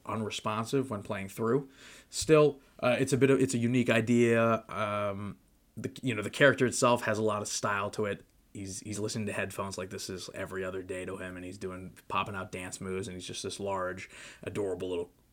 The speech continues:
um, you know, little guy, uh, acting as the Reaper. So curious to see how the gameplay works out with this one, or, you know, how, how much depth there is. As it was, I got a little tired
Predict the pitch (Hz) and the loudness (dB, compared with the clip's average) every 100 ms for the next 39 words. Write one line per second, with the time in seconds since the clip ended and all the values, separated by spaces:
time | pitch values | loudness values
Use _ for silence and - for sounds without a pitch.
0 | _ - 87 87 87 90 87 90 90 98 | _ -10 -10 -12 -14 -14 -12 -10 -10 -6
1 | 95 90 90 90 - - - - 95 90 | -4 -4 -6 -8 -20 -20 -14 -4 -2 -2
2 | 92 90 98 95 90 92 - - - - | -6 -6 -8 -8 -8 -8 -10 -16 -6 0
3 | 110 101 92 - - _ _ _ _ _ | 4 4 2 -4 -12 _ _ _ _ _
4 | _ _ - - 160 160 - - 139 123 | _ _ -6 2 6 6 4 4 6 6
5 | 117 120 120 117 123 117 113 117 113 113 | 4 2 2 4 4 6 4 2 2 2
6 | 117 - 120 120 110 98 85 90 95 92 | 0 0 2 2 2 -2 -4 -4 -4 -4
7 | 104 110 104 113 104 - 101 98 113 - | -2 -2 0 -2 -2 -6 -6 -4 -2 0
8 | 127 131 131 - - - 113 113 117 113 | 4 4 4 -2 -10 -4 0 0 0 0
9 | 123 113 110 110 113 117 110 - 110 107 | 2 2 2 2 2 2 0 0 2 2
10 | 107 | 0